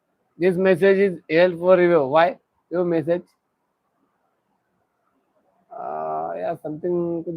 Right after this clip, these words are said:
गडबड हुआ है. खा लो, खा लो, खा लो, खा लो, शो, शो, शो.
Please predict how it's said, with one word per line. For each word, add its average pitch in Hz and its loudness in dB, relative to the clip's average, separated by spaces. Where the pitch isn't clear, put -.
गडबड 156 0
हुआ 131 -4
है. 123 -18
खा 123 -10
लो, 147 -12
खा 135 -10
लो, 143 -8
खा 135 -10
लो, 139 -8
खा 135 -10
लो, 139 -12
शो, 139 -16
शो, 147 -18
शो. 147 -20